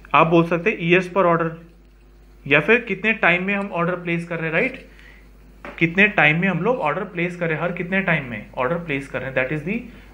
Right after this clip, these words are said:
order, time per order and years per order। तो ये, अब ये कंप्लीट है my dear, अब ये है एनुअल कैरिंग कॉस्ट।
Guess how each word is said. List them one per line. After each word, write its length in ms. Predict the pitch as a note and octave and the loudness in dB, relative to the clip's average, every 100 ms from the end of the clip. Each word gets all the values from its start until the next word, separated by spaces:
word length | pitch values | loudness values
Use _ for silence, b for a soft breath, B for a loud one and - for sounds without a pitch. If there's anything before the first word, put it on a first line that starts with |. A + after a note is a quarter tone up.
| - | 2
order, 180 | C#3 B2+ A#2 A#2 | 2 2 -2 0
time 240 | C#3+ E3+ E3+ | 0 2 0
per 80 | G3 B2+ | -2 -2
order 180 | G#2+ G#2+ - - b b b - | -6 -10 -16 -20 b b b -6
and 200 | D#3+ E3 | -2 0
years 180 | D3 D3+ | 0 0
per 80 | D3+ C#3+ | -2 -2
order। 160 | C#3 D3+ | -2 -4
तो 80 | F3 | -2
ये, 300 | E3 E3+ A#3+ - - - F3+ | -2 0 -2 -4 -12 0 2
अब 160 | G#3+ | 2
ये 180 | G#3+ A3 A3 | 2 -2 0
कंप्लीट 400 | D#3+ D#3+ D#3+ C#3 | 0 0 -4 -2
है 120 | B2 | -6
my 100 | A#2+ A2 | -6 -8
dear, 80 | - F#3 | 0 2
अब 140 | G#3+ F3 | 2 2
ये 140 | F#3 | 2
है 180 | D#3+ A#3 - - b b b - - - - - - - - - - - - C#3 | 4 0 -2 -16 b b b -20 -20 -20 -20 -20 -20 -20 -18 -18 -18 -20 -2 4
एनुअल 420 | C3+ D3 F3 C4 C4 - - - - - _ - - - - - - - | 4 4 2 2 -2 -14 -20 -20 -20 -20 _ -20 -20 -20 -20 -20 -4 2
कैरिंग 340 | C#3 C#3+ C#3 | 4 2 -4
कॉस्ट। 440 | - - - - | -10 -14 -16 -20